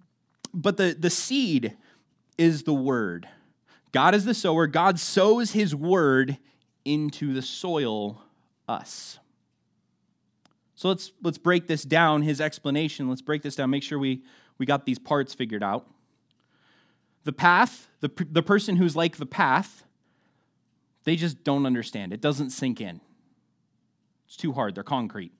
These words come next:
The person who's like soil with the rocks, the rocky soil, that person understands, but they, they, they don't have the depth of,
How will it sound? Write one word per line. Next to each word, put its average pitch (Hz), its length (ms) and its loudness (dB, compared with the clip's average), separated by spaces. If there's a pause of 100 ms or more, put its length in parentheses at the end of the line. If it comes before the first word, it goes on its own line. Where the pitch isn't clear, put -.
(2250)
The - 80 -10
person 170 300 2
who's 147 200 0
like 143 280 -2 (280)
soil 160 340 2
with 139 120 -4
the 120 80 -6
rocks, 156 580 -4 (180)
the 123 80 -12
rocky 143 320 -4
soil, 123 440 -6 (1400)
that 170 160 4
person 180 280 0
understands, 190 760 2
but 151 140 -8
they, 160 220 -2 (380)
they, 160 180 2
they 156 180 -2
don't 180 160 2
have 180 160 0
the 165 80 0
depth 160 580 -2 (120)
of, 143 380 -2